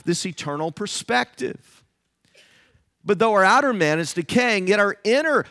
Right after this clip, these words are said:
person," who we are really inside, "is being renewed day by day, for momentary light affliction is producing for us an eternal weight of glory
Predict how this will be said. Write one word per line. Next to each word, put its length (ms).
person," 760
who 120
we 220
are 360
really 400
inside, 600
"is 220
being 260
renewed 580
day 280
by 260
day, 400
for 240
momentary 840
light 280
affliction 680
is 200
producing 720
for 180
us 220
an 80
eternal 600
weight 300
of 140
glory 400